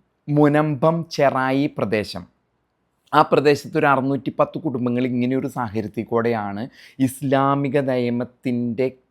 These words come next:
ക്രൂരമായൊരു നിയമത്തിൽ കൂടെ ഇന്ത്യൻ ഭരണഘടനയെ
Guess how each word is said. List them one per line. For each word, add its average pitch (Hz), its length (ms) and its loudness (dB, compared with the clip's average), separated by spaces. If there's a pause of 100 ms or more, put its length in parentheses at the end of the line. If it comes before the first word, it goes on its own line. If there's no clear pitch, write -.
(600)
ക്രൂരമായൊരു 170 880 6 (120)
നിയമത്തിൽ 123 520 -2
കൂടെ 110 240 2 (440)
ഇന്ത്യൻ 143 460 2 (200)
ഭരണഘടനയെ 120 1080 0